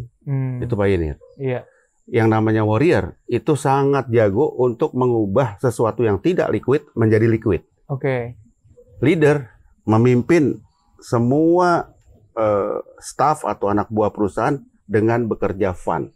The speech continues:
Speaker 1: Hmm.
Speaker 2: Bayangin kalau kita punya satu orang punya tiga ini.
Speaker 1: Berarti bisa tuh ya punya tiga
Speaker 2: Bisa.
Speaker 1: itu, Pak, ya?
Speaker 2: Karena presentasi kan.
Speaker 1: Oke.
Speaker 2: Kelihatan nanti.
Speaker 1: Ah.
Speaker 2: Gitu.
Speaker 1: Wah, ini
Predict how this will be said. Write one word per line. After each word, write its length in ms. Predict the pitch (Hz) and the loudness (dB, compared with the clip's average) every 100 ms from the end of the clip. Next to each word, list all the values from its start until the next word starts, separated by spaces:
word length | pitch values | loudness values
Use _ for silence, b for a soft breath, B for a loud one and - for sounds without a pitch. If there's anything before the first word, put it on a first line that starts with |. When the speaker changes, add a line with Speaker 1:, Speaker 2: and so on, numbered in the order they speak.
| - | -10
Speaker 1:
Hmm. 160 | 139 | -2
Speaker 2:
Bayangin 360 | 139 - 117 175 | 0 2 2 2
kalau 180 | 139 123 | 2 0
kita 240 | 117 147 | 0 -2
punya 280 | - 120 120 | -2 0 -2
satu 300 | 107 113 - | -2 -4 -2
orang 340 | 101 120 135 - | 0 0 -4 -8
punya 280 | - 110 117 | -4 -2 -2
tiga 320 | 120 104 98 - | -4 -4 -2 -2
ini. 260 | 117 110 - | -4 -6 -6
Speaker 1:
Berarti 480 | 143 151 156 165 220 | -6 -4 0 0 2
bisa 340 | 202 175 - | 2 2 0
tuh 120 | 180 160 | 2 0
ya 80 | |
punya 220 | 143 151 143 | 0 0 2
tiga 100 | - - | 2 2
Speaker 2:
Bisa. 0 | 190 | 0
Speaker 1:
itu, 120 | - | 0
Pak, 120 | 127 123 | -2 -4
ya? 100 | 160 _ | -6 _
Speaker 2:
Karena 220 | - 120 170 | -6 0 0
presentasi 680 | - - 117 131 127 160 143 | -2 -8 -2 -2 0 -2 -2
kan. 160 | 95 78 | -4 -4
Speaker 1:
Oke. 400 | - 139 143 131 | -8 -6 -4 -2
Speaker 2:
Kelihatan 340 | 117 117 135 143 | 0 0 0 0
nanti. 220 | 113 90 | -2 -4
Speaker 1:
Ah. 540 | 110 135 127 123 123 117 | -6 -4 -4 -6 -10 -10
Speaker 2:
Gitu. 380 | 117 - - - _ _ - - | -10 -10 -16 -18 _ _ -18 -6
Speaker 1:
Wah, 180 | 151 143 | -2 -2
ini 380 | 175 180 - | -4 -6 -10